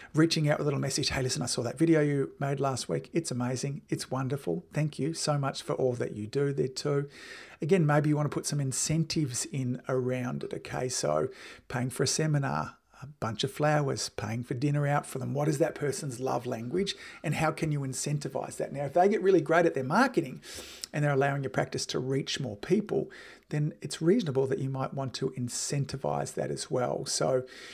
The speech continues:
you should be in your practice cultivating a culture of appreciation and acknowledging people for their hard work. It's interesting. One of the things that we want to be, uh,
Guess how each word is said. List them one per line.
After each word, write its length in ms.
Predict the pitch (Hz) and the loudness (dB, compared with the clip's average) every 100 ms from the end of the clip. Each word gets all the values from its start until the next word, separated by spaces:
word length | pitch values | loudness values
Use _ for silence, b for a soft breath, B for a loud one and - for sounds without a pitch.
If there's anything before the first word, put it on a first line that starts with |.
| B | B
you 80 | - | 0
should 280 | - 190 160 | 6 6 8
be 120 | 165 | 6
in 80 | 147 | 4
your 120 | 131 | 0
practice 500 | - 135 - - - - _ _ _ | 0 -2 -2 -4 -4 -8 _ _ _
cultivating 960 | - - 170 170 - 139 135 131 139 135 | 0 8 8 8 2 2 4 4 2 -4
a 80 | 127 - | -8 -6
culture 640 | - - 160 143 - - 147 B B B - | -2 4 4 2 -2 -2 -4 B B B -4
of 120 | 131 | -4
appreciation 760 | - 123 113 156 73 - 180 165 | -2 -2 0 0 0 0 -4 -4
and 140 | 143 | -2
acknowledging 600 | 135 123 131 135 131 127 | -2 -2 0 2 0 -4
people 240 | - 127 | -4 -4
for 140 | - 127 | -4 -2
their 100 | 120 | -2
hard 460 | - 120 120 120 | -4 -4 -4 -4
work. 420 | 120 69 - - - B B B B | -2 -2 -2 -6 -12 B B B B
It's 180 | - - | -2 2
interesting. 640 | 160 - - 110 - 151 | 2 0 -4 -8 -10 -10
One 380 | 151 165 151 165 | -8 -2 2 6
of 80 | 170 | 4
the 80 | 143 | 2
things 320 | 151 143 123 | 0 0 0
that 120 | - | 0
we 100 | 135 | 0
want 300 | 120 120 127 | 0 0 -2
to 120 | - - | -2 -2
be, 320 | 123 120 - _ _ - | -2 -2 -8 _ _ -8
uh, 140 | 135 | -6